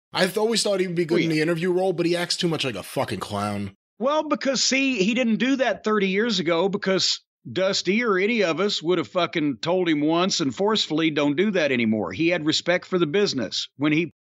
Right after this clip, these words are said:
Speaker 2: he's talked about when he first was allowed in the interview room at Crockett's office in, what, nineteen eighty-one, eighty-two, when they first hired him. He knew he was seeing shit he wasn't supposed to see, and he knew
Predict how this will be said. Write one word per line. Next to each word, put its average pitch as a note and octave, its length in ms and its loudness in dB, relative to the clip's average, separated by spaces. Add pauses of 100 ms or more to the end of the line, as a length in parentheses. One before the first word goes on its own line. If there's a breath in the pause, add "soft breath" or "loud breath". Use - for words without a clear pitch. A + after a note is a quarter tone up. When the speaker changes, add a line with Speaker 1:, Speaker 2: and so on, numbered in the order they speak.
(120)
Speaker 2:
he's G3+ 200 -2
talked B3+ 280 -2
about F#3 220 0
when F3+ 100 0
he E3+ 80 0
first A3 380 -2
was F3 160 -2
allowed F3 580 0 (840)
in G3 140 2
the F#3 180 2
interview G3 420 2
room E3 300 2
at C3 100 0
Crockett's G3+ 460 0
office C3+ 500 0
in, A#2+ 100 -2
what, D3+ 200 0
nineteen E3 480 0
eighty-one, E3 580 0
eighty-two, D#3+ 440 0
when D#3 100 0
they C3 80 2
first D3+ 340 0
hired C#3 280 2
him. - 160 -8 (540)
He F#3+ 220 0
knew G#3+ 320 2
he G#3 160 2
was F3 180 2
seeing G3+ 340 0
shit G3+ 240 2
he F#3 60 2
wasn't F3 260 0
supposed F3+ 320 -2
to A2 60 -2
see, G3 360 2
and E3 100 0
he E3 140 2
knew F3+ 600 2